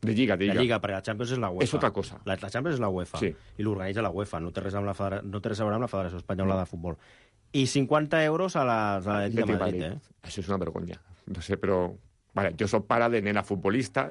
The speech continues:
Speaker 1: jo sé que mai arribarà a ningun lloc, és una cosa que jo li dic a totes les nenes. Això és esport. Amb, a futbol, estudieu que no arribaríeu a ningun lloc. És una cosa que tens per tu, una cosa que,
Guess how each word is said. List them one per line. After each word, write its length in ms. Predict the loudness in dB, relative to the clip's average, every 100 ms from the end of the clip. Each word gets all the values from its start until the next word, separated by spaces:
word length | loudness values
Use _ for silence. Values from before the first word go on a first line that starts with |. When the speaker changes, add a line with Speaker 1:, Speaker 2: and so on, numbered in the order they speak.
| -6
Speaker 1:
jo 160 | -2
sé 200 | 0 0
que 240 | 0 0 0
mai 300 | 0 2 4
arribarà 300 | 4 2 2
a 20 |
ningun 300 | 2 2 2
lloc, 260 | 4 2 0
és 140 | -6 -2
una 140 | -2
cosa 240 | 0 0 0
que 220 | 0 -2 0
jo 100 | 0
li 80 | 2
dic 140 | 0
a 40 | 0
totes 200 | 0 0
les 20 |
nenes. 360 | 0 0 -2 -6 -20 -18 -6
Això 220 | -2 0
és 80 | 0
esport. 380 | 0 2 2 0 -18 -20 _ _ _
Amb, 540 | 2 2 2 0 0 0
a 60 |
futbol, 540 | 0 0 4 6 4 2 -6 _ _ _
estudieu 520 | -14 -8 -2 2 2 2
que 80 | 2
no 60 |
arribaríeu 360 | 2 2 2 2
a 20 |
ningun 220 | 2 0 0
lloc. 160 | 0
És 120 | 0 0
una 140 | 2
cosa 240 | 2 0 0
que 140 | 0
tens 240 | 0 0 -2
per 200 | -6 0
tu, 280 | 2 2 0 -16 -20 -6 0
una 140 | 2
cosa 160 | 2 0
que, 140 | -4